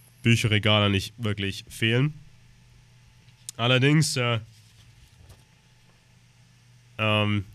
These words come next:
allerdings ist es wichtig, Folgendes zu wissen. Die C I A ist bewusst von Anfang an ein Geheimdienst mit allerhand erheblichen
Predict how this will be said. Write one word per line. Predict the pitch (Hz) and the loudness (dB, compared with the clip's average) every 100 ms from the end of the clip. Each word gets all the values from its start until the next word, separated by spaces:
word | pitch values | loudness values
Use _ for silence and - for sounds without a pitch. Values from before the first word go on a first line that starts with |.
| - - - _ - - _ - - - - - - - - - - _ - _ _ _ _ - | -20 -20 -20 _ -20 -20 _ -20 -20 -20 -20 -20 -20 -20 -20 -20 -20 _ -20 _ _ _ _ -6
allerdings | 123 123 156 147 | -2 2 4 2
ist | 123 | 0
es | 117 107 | -2 -2
wichtig, | 131 - 110 | -4 -4 -4
Folgendes | - 127 123 110 - | 0 0 0 -2 -4
zu | 107 | -6
wissen. | 117 113 101 80 - _ - - - - - - - _ _ _ _ - | -4 -4 -6 -12 -18 _ -20 -20 -20 -20 -20 -20 -20 _ _ _ _ -2
Die | 131 | 0
C | - - 208 | 0 0 2
I | |
A | 196 151 | 4 4
ist | 143 131 - | 2 0 -2
bewusst | 117 110 165 180 - | -2 2 2 2 -4
von | 131 | -4
Anfang | 110 107 107 104 | -2 -2 0 0
an | 104 | 0
ein | 101 | 2
Geheimdienst | 107 117 127 113 110 - 110 | 4 4 4 2 0 -2 -4
mit | 107 107 107 | -2 -4 -6
allerhand | 113 147 135 127 107 | -2 2 4 4 4
erheblichen | 113 110 107 110 107 101 | 2 2 0 0 0 -2